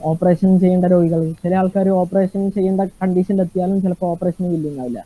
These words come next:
അപ്പൊ അവര് പറയുന്ന എക്സ്പ്ലനേഷൻ എന്ന് പറഞ്ഞാൽ, ഇത് പറയുന്ന നാട്ടിൽ കുറെ പേര് പറയുന്നത് ഇത് ചെയ്തു കഴിഞ്ഞാൽ വീണ്ടും വളരും. ഇല്ല, പ്രോപ്പർ അങ്ങനെയൊന്നും ഇല്ല. പ്രോപ്പറായിട്ട് സർജറി ചെയ്തു കഴിഞ്ഞാൽ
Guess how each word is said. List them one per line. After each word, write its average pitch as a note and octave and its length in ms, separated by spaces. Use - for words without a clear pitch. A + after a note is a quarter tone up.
അപ്പൊ - 140
അവര് D3+ 200
പറയുന്ന F#3 440
എക്സ്പ്ലനേഷൻ F#3+ 540
എന്ന് F#3 100
പറഞ്ഞാൽ, F3 240
ഇത് F3 240
പറയുന്ന E3+ 340
നാട്ടിൽ D#3+ 580
കുറെ E3 120
പേര് E3 220
പറയുന്നത് E3 400
ഇത് D#3 120
ചെയ്തു D#3 200
കഴിഞ്ഞാൽ E3 320
വീണ്ടും D#3 380
വളരും. D3 380
ഇല്ല, G#3 160
പ്രോപ്പർ F3 460
അങ്ങനെയൊന്നും A3 480
ഇല്ല. F3+ 180
പ്രോപ്പറായിട്ട് A3 720
സർജറി G#3 260
ചെയ്തു G3 280
കഴിഞ്ഞാൽ F#3 320